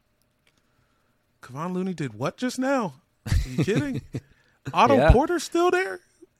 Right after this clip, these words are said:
Speaker 1: They got
Speaker 2: Yes.
Speaker 1: Otto? Okay." Yeah. So
Speaker 2: Right. And then you,
Speaker 1: Yeah.
Speaker 2: and let, la-, and then you got Wi-, Andrew Wiggins, who sort of, like,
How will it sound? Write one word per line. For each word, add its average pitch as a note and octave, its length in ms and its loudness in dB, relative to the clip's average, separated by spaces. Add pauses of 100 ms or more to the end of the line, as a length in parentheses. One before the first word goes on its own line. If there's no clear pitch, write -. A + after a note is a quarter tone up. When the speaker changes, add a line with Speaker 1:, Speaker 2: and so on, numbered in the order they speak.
(100)
Speaker 1:
They B3 100 -8
got B3+ 160 -2
Speaker 2:
Yes. G#4+ 260 0 (100)
Speaker 1:
Otto? G4 120 -10
Okay." D#4 340 -4 (360)
Yeah. G3+ 220 -6 (300)
So C#3+ 320 -6 (160)
Speaker 2:
Right. E3+ 320 -2 (380)
And C3+ 120 -4
then F#3 120 0
you, F#3+ 160 -2
Speaker 1:
Yeah. C3 140 -8
Speaker 2:
and D#3+ 120 -8
let, D3+ 320 0
la-, C#3+ 180 0 (140)
and D3+ 140 -4
then E3+ 100 -2
you E3 60 -2
got D#3 140 2
Wi-, D#3+ 280 2
Andrew D#3+ 260 -2
Wiggins, A#2+ 400 0
who A#2+ 200 0
sort D#3 260 2
of, A#2+ 100 0
like, G#2 260 -6